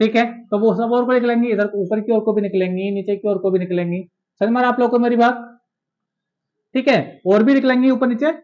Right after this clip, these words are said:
मैं आप समझाने के लिए इतने ही बना रहा हूँ, ठीक है। और इसके साथ साथ बच्चों वैद्युत बल रेखाएं वो इस वाले समतल पृष्ठ से पास होंगी और इस वाले समतल पृष्ठ से ही पास होंगी,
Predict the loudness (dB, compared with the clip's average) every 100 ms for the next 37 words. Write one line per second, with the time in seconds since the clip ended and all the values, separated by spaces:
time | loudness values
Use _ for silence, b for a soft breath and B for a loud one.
0 | _ -10 2 2 2 -2 -4 -2 0 0
1 | 0 0 0 2 2 0 -2 -4 0 0
2 | 0 -6 _ -4 -4 -2 -2 2 2 2
3 | -2 0 0 2 2 2 0 0 0 0
4 | 0 0 0 4 4 4 0 -14 _ -6
5 | -4 -2 -2 -2 0 2 2 2 0 2
6 | 4 2 0 -10 -14 -8 -4 -4 -4 -4
7 | -2 -4 -4 -4 0 -2 -2 -8 -10